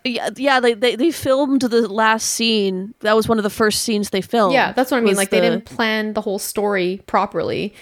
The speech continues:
Speaker 1: Yeah.
Speaker 2: Like, they, they had this, just the final thing first. It's like escape rooms. They built the room with all the technology, and then now they're trying to stick a puzzle into it. <laughs>
Speaker 1: Well, it's like, I think, uh, George R R Martin also made a, a comment about, or, and, and the writers of Lost also,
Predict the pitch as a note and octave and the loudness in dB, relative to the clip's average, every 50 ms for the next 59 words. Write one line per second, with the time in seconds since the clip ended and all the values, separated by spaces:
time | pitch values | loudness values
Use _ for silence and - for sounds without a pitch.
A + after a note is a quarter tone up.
0 | - - - - - B3 A#3 A3 G3 E3+ - G3+ F#3+ F#3+ F#3 F#3+ F#3+ G3+ F#3+ G#3+ | -20 -20 -20 -12 -4 0 2 2 2 2 2 2 2 2 2 0 0 -2 0 0
1 | F#3 F#3+ F#3+ F#3+ F#3+ F#3+ - - - F#3+ - - - _ - G#3 G3 - - F#3 | -2 -2 -2 -2 -4 -4 -6 -6 -8 -8 -8 -8 -8 _ -4 -6 -4 -2 0 0
2 | F#3 G3 F#3+ F#3 G3+ - - G#3 F#3+ F3+ F#3+ G#3 - E3+ - - F#3+ - G3+ - | 2 2 2 0 -2 0 0 0 0 0 -2 -6 -6 -6 -6 -6 -6 -8 -8 -2
3 | - G#3+ G#3 G#3 - _ _ - G3+ - - F4 F4+ - C4 G#3+ F3 F#3 G3 - | 0 0 0 0 -4 _ _ -4 -4 -2 0 -2 0 2 0 0 0 -2 -6 -10
4 | - - - - - - - _ - G#3+ A#3+ A3+ F4+ F4+ C#4 - D4+ C4 C#4 C#4 | -12 -20 -20 -20 -20 -20 -18 _ -2 -2 0 2 0 0 2 2 0 2 2 2
5 | C#4 B3+ B3+ C4 B3 B3 A#3+ A#3+ C4+ B3+ B3+ C4 B3+ B3+ B3 G#3+ G#3 G3+ G3 G3+ | 2 2 2 2 2 2 2 2 0 0 0 2 2 2 2 2 0 0 0 0
6 | G#3 G#3+ G#3+ G#3 A3 G#3+ A3+ G#3 G#3 B3+ A3+ G3 G3+ - - - G#3 G3+ - A3+ | 0 0 0 0 0 0 0 -2 -2 -2 -2 -2 -2 -2 -2 -2 -2 0 -2 -2
7 | A3 G3 E3+ F#3 - - D#3 G#2+ - - - - - - - - - - - C#4 | -2 -2 -2 -4 -2 -2 -4 -6 -6 -10 -14 -20 -20 -20 -20 -20 -18 -8 -2 -2
8 | B3 - - - - - - - - C4 B3+ B3+ C4 B3 - C4+ C4 B3+ - F4+ | -2 -2 0 -2 -4 -4 -4 -8 -4 0 0 2 2 0 0 0 0 -2 -2 -6
9 | - - A#3+ B3+ - E4 D#4 D#4+ E4+ D#4 D4+ C4+ B3 A3 G3 - A3+ A3+ A#3 A#3 | -6 -2 -2 0 0 0 -2 0 0 2 2 2 0 0 -2 -2 0 0 0 0
10 | A3 A3+ G#3+ G#3+ G#3+ G#3 G3 F#3+ F#3 F#3+ F3+ F#3+ G3 F#3+ F#3 C#3 F#3+ F#3+ - - | 0 0 0 2 0 0 0 0 0 -2 -2 -2 -6 -6 -4 -4 -4 -4 -4 -4
11 | G3+ F#3+ F#3+ F#3 F3+ F3 F3 E3+ - - F#3+ - - - F#3 F3+ F3+ F3+ F3 F3 | -4 -4 -2 -2 -2 -2 -2 -4 -6 -8 -12 -12 -8 -6 -4 -4 -2 -4 -4 -6
12 | - F#3+ F#3 F3+ F3 F3 F3 F3 - _ - - A#3+ A#3 A#3 G#3+ - A3+ A3 G#3+ | -6 -6 -4 -4 -2 -2 -2 -4 -6 _ -4 0 2 2 2 2 2 0 0 -2
13 | G3 - - B2 E3+ G#3+ G#3+ A3 G#3+ G#3 A3 A3+ A#3 A#3 A3+ - G3 F#3+ F#3 F#3 | -6 -8 -6 -2 0 0 0 0 0 0 0 2 2 0 0 -2 -2 -4 -2 0
14 | F3+ F#3 F#3 E3+ F3 - - - - - - F#3 F3+ - - G3 F#3 F3+ F3 E3+ | 2 2 2 2 0 -4 -8 -10 -8 -6 -4 -4 -4 -2 -2 0 0 0 0 -2